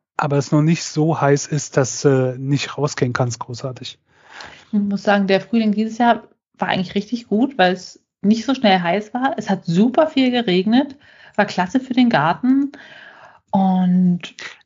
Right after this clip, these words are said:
Speaker 2: ja,
Speaker 1: Ich hab keinen
Speaker 2: war
Speaker 1: Garten.
Speaker 2: sehr
Speaker 1: Von
Speaker 2: angenehm.
Speaker 1: mir aus muss es nicht regnen.
Speaker 2: Na ja, ja, ja, ja. Aber wenn der Grundwasserspiegel sinkt, hast auch du nichts mehr zu essen.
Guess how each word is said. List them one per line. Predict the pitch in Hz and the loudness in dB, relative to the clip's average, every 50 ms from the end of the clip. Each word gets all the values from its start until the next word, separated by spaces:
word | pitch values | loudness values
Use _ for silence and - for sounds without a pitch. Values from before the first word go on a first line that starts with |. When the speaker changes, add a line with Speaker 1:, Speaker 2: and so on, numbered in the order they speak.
| _ _ _ | _ _ _
Speaker 2:
ja, | - 165 165 196 214 202 175 151 - - _ _ _ _ _ _ | -6 -4 -4 -4 -4 -4 -6 -8 -10 -16 _ _ _ _ _ _
Speaker 1:
Ich | - - 160 | -8 -2 -2
hab | 139 - | -2 0
keinen | - 139 135 127 - | 0 -2 -2 0 2
Speaker 2:
war | 131 123 | 2 2
Speaker 1:
Garten. | 131 175 - | 2 2 2
Speaker 2:
sehr | 240 - | 0 0
Speaker 1:
Von | 214 196 | 0 -2
Speaker 2:
angenehm. | 185 180 - | -2 0 2
Speaker 1:
mir | 143 151 151 | 4 4 4
aus | 139 - - | 2 0 -2
muss | 147 139 127 | -6 -6 -6
es | 120 - - | -6 -8 -8
nicht | 139 123 - - - | -8 -8 -8 -6 -6
regnen. | 139 127 - - 139 131 _ _ _ _ _ _ _ _ _ _ _ _ _ _ _ _ _ _ _ _ _ _ _ _ _ _ _ - | -6 -6 -6 -8 -10 -10 _ _ _ _ _ _ _ _ _ _ _ _ _ _ _ _ _ _ _ _ _ _ _ _ _ _ _ -8
Speaker 2:
Na | - 185 180 180 | -4 0 2 2
ja, | 180 180 175 | 4 4 4
ja, | 170 170 156 151 | 4 6 4 4
ja, | 160 156 147 139 | 4 2 0 0
ja. | 139 - | 0 0
Aber | - 151 165 165 170 | 2 4 2 2 2
wenn | 165 165 170 | 2 0 0
der | 170 165 | 0 2
Grundwasserspiegel | - 196 247 269 262 190 180 180 170 165 - - 185 170 180 165 156 | 4 4 4 4 4 2 0 0 -4 -6 -6 -8 -8 -6 -8 -8 -6
sinkt, | 170 170 214 233 226 | -6 -4 -4 -4 -4
hast | 208 185 180 - - | -4 -8 -8 -4 -4
auch | 208 208 | -4 -2
du | - - 269 294 | 2 4 4 4
nichts | 294 254 - - - | 6 4 2 0 -2
mehr | 170 151 127 - | -4 -2 -2 -4
zu | - - 185 - | -4 -6 -6 -6
essen. | - - 156 151 - - 185 165 147 | -4 -6 -6 -6 -4 -6 -6 -6 -8